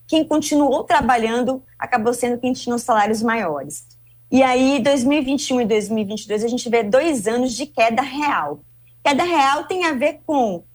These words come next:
inflação mais alta, o que a gente percebe até hoje, né? A inflação, embora mais controlada, ainda está mais alta do que antes da pandemia. E também, é, uma,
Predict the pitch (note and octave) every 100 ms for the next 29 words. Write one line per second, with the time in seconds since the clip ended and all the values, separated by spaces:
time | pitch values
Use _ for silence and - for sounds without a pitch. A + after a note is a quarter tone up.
0 | _ _ _ B3+ C4 G#3+ G#3+ - A#3 C4
1 | - G#3+ F3+ E3 F#3 F3 E3 - - A3
2 | G#3 G3 G3+ - G3 G3 - F3+ F3+ A3
3 | D4+ F#3 - F#3 F3+ E3+ G#3 C#4 D#4 F#3
4 | A3 - _ _ - F#3+ F#3+ G3 G3 G3
5 | F#3+ F#3+ F#3 F#3 F#3+ G3+ - G3+ A3 F#3
6 | F3 F3+ F#3 G3+ - G3+ G3 F3 E3+ F3
7 | E3+ F3 E3+ F3 A3 G3 G3 G3+ F#3+ -
8 | - - - G3 - F#3 F3+ E3+ E3+ F#3
9 | A3+ - _ _ - - _ E4+ F#4+ B4+
10 | B4 C4+ C4+ D#4+ F4+ - A#3 A#3+ A#3 A3
11 | G#3+ G3 C#3 - _ _ A#3+ B3+ B3+